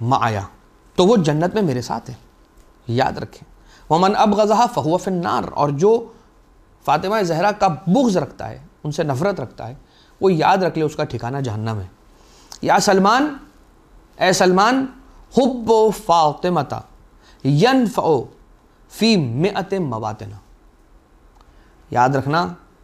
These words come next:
میری بیٹی فاطمہ سلام اللہ علیہ کی محبت سو مقامات پر کام آنے والی ہے۔ ایسر تلک المواطن، جو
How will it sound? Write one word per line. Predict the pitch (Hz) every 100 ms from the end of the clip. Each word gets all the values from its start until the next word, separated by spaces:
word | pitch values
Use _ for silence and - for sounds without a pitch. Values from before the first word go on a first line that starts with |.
| _ _ _ _ -
میری | 131
بیٹی | 139 165 208
فاطمہ | 170 147 170 170
سلام | 151 135 139
اللہ | 135
علیہ | 131 139
کی | 143
محبت | 127 127 147 208 - - _ _ _ _ _ _
سو | - - - 185 220 226
مقامات | 202 165 143 139 135 131
پر | 139
کام | 127 120 117
آنے | 110 104
والی | 104 101
ہے۔ | - -
ایسر | 220 262 240 262 247
تلک | 240 233
المواطن، | 240 220 196 208 294 262
جو | 214 202